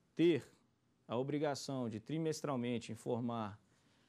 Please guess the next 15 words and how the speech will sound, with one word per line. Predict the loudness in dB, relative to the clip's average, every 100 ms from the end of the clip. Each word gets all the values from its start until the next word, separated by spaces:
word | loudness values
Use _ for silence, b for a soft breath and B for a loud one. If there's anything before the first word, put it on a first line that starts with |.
| b
aos | -4 -2
empregados, | -2 0 0 0 0 -2 -4
ao, | -2 -2
ao | -2 -4
todos | -2 -2 -2
os | -2
titulares | -2 0 2 0 -2
de |
uma | -4
conta | -4 -4 -4
de | -2
F | -2 -2
G | -6
T | -4
S, | -4 -4 -8